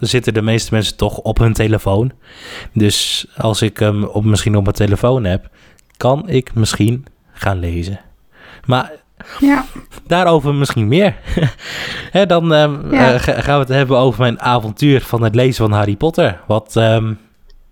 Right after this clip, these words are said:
Speaker 1: een uitdaging is voor mij.
Speaker 2: Ja, we gaan het
Speaker 1: <laughs>
Speaker 2: avontuur samen aan.
Speaker 1: Ja, nou gaan we dat afspreken bij deze.
Speaker 2: Ja.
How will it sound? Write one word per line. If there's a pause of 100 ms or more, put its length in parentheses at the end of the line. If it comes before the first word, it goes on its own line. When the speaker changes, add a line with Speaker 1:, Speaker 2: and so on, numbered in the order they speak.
(340)
Speaker 1:
een
uitdaging
is
voor
mij. (380)
Speaker 2:
Ja,
we
gaan
het
Speaker 1:
<laughs>
Speaker 2:
avontuur
samen
aan. (300)
Speaker 1:
Ja, (260)
nou
gaan
we
dat
afspreken
bij
deze. (1300)
Speaker 2:
Ja.